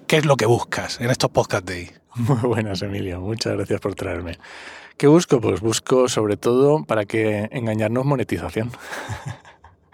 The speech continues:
Speaker 2: En, bueno, es una necesidad que parece que tenemos bastantes podcasters y busco monetización.
Speaker 1: Eh, vuestro caso es un ejemplo de manual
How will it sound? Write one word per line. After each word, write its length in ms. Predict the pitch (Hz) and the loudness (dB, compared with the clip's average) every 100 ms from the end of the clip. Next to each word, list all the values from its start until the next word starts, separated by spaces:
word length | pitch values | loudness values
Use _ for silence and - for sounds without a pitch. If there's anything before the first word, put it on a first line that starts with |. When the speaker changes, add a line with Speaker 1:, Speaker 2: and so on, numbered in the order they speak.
| 294 294 190 | -4 -4 -2
Speaker 2:
En, 500 | 117 113 107 101 104 | -2 -2 -4 -4 -4
bueno, 220 | 113 139 | -2 -2
es 100 | 113 | 0
una 160 | 120 123 | 0 0
necesidad 540 | 117 - 123 117 139 | 2 2 2 4 2
que 160 | 156 123 | 2 0
parece 360 | 113 113 120 117 | 0 -2 0 0
que 80 | |
tenemos 340 | 117 120 117 110 | 2 2 2 2
bastantes 420 | 110 - 120 113 | 0 0 -2 -2
podcasters 680 | - 123 120 120 - 151 - - - - - - | -2 -2 -2 -2 0 -2 -2 -16 -16 -16 -18 -8
y 360 | 123 107 107 107 | -2 2 2 0
busco 480 | - 120 104 - 104 | -6 -6 -6 -2 -2
monetización. 600 | 123 113 113 87 95 139 _ _ - - - - - _ _ | 0 -2 -2 -2 -4 -6 _ _ -20 -20 -20 -20 -20 _ _
Speaker 1:
Eh, 160 | 131 113 | -8 -4
vuestro 300 | 131 139 151 | -2 0 2
caso 260 | 147 156 180 | 2 4 4
es 120 | 147 | 2
un 380 | 160 160 151 143 | 2 2 2 0
ejemplo 420 | 135 156 147 151 | 0 0 2 4
de 100 | 143 | 4
manual 540 | 135 123 123 139 170 | 2 0 2 2 2